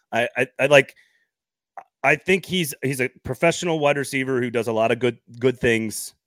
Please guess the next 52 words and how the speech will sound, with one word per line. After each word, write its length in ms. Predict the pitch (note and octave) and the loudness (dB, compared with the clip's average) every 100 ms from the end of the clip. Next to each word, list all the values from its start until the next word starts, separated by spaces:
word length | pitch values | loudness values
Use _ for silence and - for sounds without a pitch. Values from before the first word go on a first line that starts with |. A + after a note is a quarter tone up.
| - | -6
And 100 | G#2+ | -4
I 80 | A2 | -2
think 160 | A#2 | -4
he's 100 | A2+ | -6
still 200 | - B2 | -4 -2
got 180 | A#2+ A#2+ | 0 0
some 140 | - A2+ | -2 -4
good 180 | A#2+ | -4
years 200 | A#2 A2+ | -2 -4
left. 340 | G#2+ A2 G#2 - | 0 0 0 -2
And 120 | A2+ | -10
he's 100 | G#2 | -8
gonna, 160 | A2 A2 | -8 -8
if 100 | G2+ | -6
he 80 | |
goes 180 | A2 A#2+ | -2 -2
and 80 | A#2 | -2
plays 200 | C3+ A#2 | -2 0
on 100 | A#2+ | -2
a 40 | |
good 220 | G2+ G2+ B2 | -4 -2 2
offense 460 | A2+ - G#2+ G2+ | 2 0 -4 -4
and 60 | A2 | -4
he's 120 | G#2+ | -4
a 40 | G#2 | -2
wide 200 | G#2 A#2 | -2 -2
receiver 320 | G#2+ A#2 G#2 | -4 -8 -10
two 500 | - - C3 A2 G#2 | -8 -2 0 2 0
or 120 | G2+ | -4
three 500 | F#2+ C#3+ D3+ A#2 G2+ - _ _ _ _ _ | -4 -2 0 2 0 -6 _ _ _ _ _
for 120 | - A#2 | -2 -2
a 40 | |
certain 280 | - B2 A2 | 0 -4 -2
price 260 | B2 C3 | 4 4
point, 320 | - A2+ G#2+ A2 | 2 0 0 -2
I 80 | G#2+ | -4
think 160 | A2 G#2+ | -4 -4
he's 100 | G#2+ | -4
gonna 160 | A#2 | -2
look 200 | A2+ A2+ | 0 0
far 200 | - A2+ | 2 0
more 140 | A#2+ B2 | 2 0
efficient. 340 | D#3 D3+ G2 | 0 -2 -2
I 60 | G2 | -2
agree. 260 | G2+ D#3 | 2 2
I 60 | A2 | 2
think 160 | D3+ | 0
it's 80 | C#3+ | -4
a 60 | C3+ | -6
combination 540 | - E3+ D#3+ D3+ - | -4 -2 -2 -4 -4
of 60 | A#2 | 0
everything 640 | C#3 A#2+ G2 G#2+ G2+ F#2 | 0 0 -2 -4 -4 -8